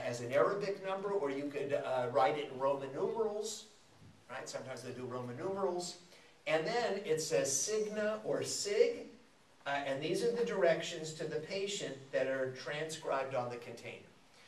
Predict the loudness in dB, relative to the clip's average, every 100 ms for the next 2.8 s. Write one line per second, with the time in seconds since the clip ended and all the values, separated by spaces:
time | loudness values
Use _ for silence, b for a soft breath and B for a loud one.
0 | B B 6 6 6 6 8 6 2 0
1 | -2 -4 -10 -8 -2 2 2 2 0 -4
2 | -6 -4 0 0 0 -2 -4